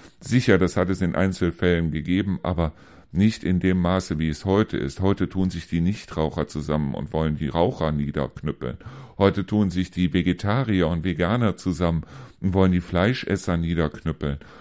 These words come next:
Heute gibt's diejenigen, die keine Kinder haben wollen und die diejenigen verachten, die selber Kinder haben. Und ja, das Problem dabei ist ganz einfach, dass sie alle glauben, sie hätten die Weisheit mit großem Löffel gefressen. Und das ist diese eigene Form von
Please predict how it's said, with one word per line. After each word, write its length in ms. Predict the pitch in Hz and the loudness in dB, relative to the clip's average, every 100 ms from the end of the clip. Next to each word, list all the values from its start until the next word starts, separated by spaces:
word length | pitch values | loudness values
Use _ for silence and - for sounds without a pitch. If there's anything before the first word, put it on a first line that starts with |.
| - - | -20 -2
Heute 280 | 104 101 95 | 2 2 2
gibt's 320 | 98 - - | -2 -4 -10
diejenigen, 560 | - 95 98 92 87 90 | -4 0 2 2 2 0
die 80 | 87 | -2
keine 360 | - 107 113 | -2 0 0
Kinder 520 | - 117 127 123 95 | -2 -4 0 2 2
haben 380 | 92 90 87 78 | 2 2 2 0
wollen 340 | 87 85 85 76 | 2 2 0 -2
und 180 | 82 | -4
die 160 | 90 87 | -4 -4
diejenigen 540 | 90 90 80 90 87 | -2 -2 0 0 -2
verachten, 520 | - 92 98 95 - 85 | -4 -4 -4 -4 -4 -2
die 120 | 90 | 0
selber 360 | 90 113 113 | 0 0 0
Kinder 480 | 90 95 113 107 80 | -2 -2 0 2 2
haben. 380 | 80 80 82 82 - - - - - - | 2 0 0 -6 -8 -20 -20 -20 -12 0
Und 280 | 98 92 - _ _ _ _ _ _ - 98 | 2 2 -2 _ _ _ _ _ _ -14 -4
ja, 240 | 113 120 | 0 2
das 160 | 101 98 | 2 0
Problem 420 | - 85 107 117 | -2 2 4 4
dabei 220 | 110 98 | 4 4
ist 140 | 95 - | 2 2
ganz 180 | 101 | 0
einfach, 220 | 80 98 95 | 0 -4 -4
dass 180 | 98 | -6
sie 180 | - - | -6 -2
alle 220 | 107 123 | 0 0
glauben, 400 | 95 104 110 104 | 0 0 0 0
sie 160 | 90 90 | -2 -2
hätten 180 | 92 87 | -2 0
die 120 | 87 | 2
Weisheit 480 | 87 98 - 98 - | 2 2 0 -6 -6
mit 80 | 71 | -4
großem 400 | 92 98 - 78 | 0 0 0 -2
Löffel 260 | 87 90 | 0 0
gefressen. 460 | 82 - - 82 80 | -4 -2 -4 -2 -4
Und 120 | 78 | -4
das 140 | 90 | -6
ist 180 | 95 - | -8 -6
diese 240 | 95 85 - | -4 -4 -2
eigene 300 | 95 98 78 | -2 0 -4
Form 300 | - 82 80 | -2 -4 -4
von 240 | 73 | -6